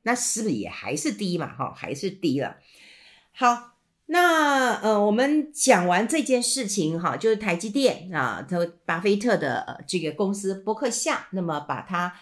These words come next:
呃，卖掉之后，那造成台积电股价的下跌，也让台湾的投资人捏了一把冷汗。其实最怕的人是谁？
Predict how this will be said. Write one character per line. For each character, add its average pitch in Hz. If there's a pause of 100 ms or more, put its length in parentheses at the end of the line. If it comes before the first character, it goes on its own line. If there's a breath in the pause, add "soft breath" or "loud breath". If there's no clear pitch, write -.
(140 loud breath)
呃， 143
卖 202
掉 196
之 196
后， 208
那 185
造 185
成 165
台 165
积 180
电 180
股 -
价 202
的 170
下 269
跌， 160 (400 loud breath)
也 220
让 320
台 214
湾 220
的 208
投 180
资 185
人 190
捏 240
了 262
一 247
把 175
冷 180
汗。 -
其 294
实 339
最 339
怕 240
的 151
人 123
是 143
谁？ -